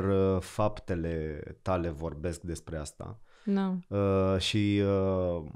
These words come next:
Speaker 1: documentându-mă, pentru că eu te știu de, de mai multă vreme, dar niciodată n-am apucat să stăm de vorbă așa mai mult timp și deschis. Uh,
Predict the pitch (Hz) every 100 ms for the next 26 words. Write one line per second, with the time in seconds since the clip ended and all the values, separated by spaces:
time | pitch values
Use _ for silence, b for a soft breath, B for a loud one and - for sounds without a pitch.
0 | - - 82 - - _ _ - 107 120
1 | 117 117 110 110 123 110 85 80 80 87
2 | 82 90 98 87 - - _ - 90 -
3 | 101 87 87 85 76 - - - - 85
4 | 82 85 90 104 92 85 73 80 78 69
5 | 67 - 69 82 - 85 85 - 82 80
6 | 82 76 80 - 82 - 82 - 90 82
7 | 78 80 80 85 78 78 76 - 76 73
8 | - - 90 90 87 101 101 - 87 82
9 | 90 - b b b b b b - -
10 | 95 95 - 98 120 - - - - -
11 | - - - - - 104 104 101 98 95